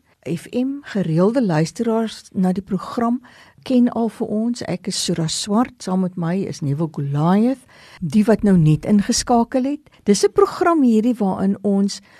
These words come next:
vir ouers wil leiding gee. Ons wil met gemeenskap praat oor watter uitdagings is daar wat ons kinders het en hoe kan ons elkeen 'n bydrae lewer? Ons moet eintlik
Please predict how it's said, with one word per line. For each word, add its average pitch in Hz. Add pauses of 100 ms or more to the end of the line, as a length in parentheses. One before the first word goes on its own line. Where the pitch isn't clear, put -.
(140)
vir 233 (420)
ouers 277 (220)
wil 190 (160)
leiding 165
gee. 254 (360)
Ons 214
wil 202
met 196
gemeenskap 175 (160)
praat 226
oor 165 (320)
watter 202
uitdagings 294
is 190
daar 151
wat 156
ons 156
kinders -
het - (200)
en 233
hoe 220
kan 339
ons 240
elkeen 233
'n 196
bydrae 160
lewer? 143 (160)
Ons 247
moet 277
eintlik 302